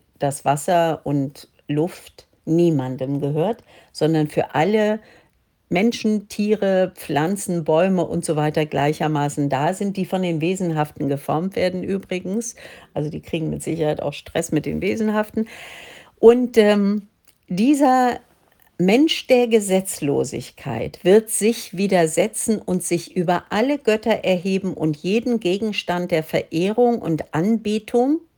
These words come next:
wie zum Beispiel die Natur, zerstören. Er wird sich in den Tempel Gottes setzen und behaupten,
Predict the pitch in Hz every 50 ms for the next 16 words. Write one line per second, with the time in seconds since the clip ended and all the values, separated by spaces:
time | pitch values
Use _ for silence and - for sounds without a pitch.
0 | _ _ _ _ _ _ _ _ - 147 143 - - 123 113 - - _ 123 139
1 | 139 131 123 120 - - - 190 190 202 226 - - - - _ _ - - 254
2 | 247 - - - 180 185 185 170 156 - - - - - - - - - _ -
3 | 185 185 185 226 285 302 - - 285 - - - 214 208 190 190 180 170 - -
4 | 269 330 370 - 330 277 226 - 196 202 214 - 254 240 233 - - 190 196 196
5 | - - 196 - - 170 156 - 143 143 - - 160 208 226 - _ - 233 240
6 | 240 240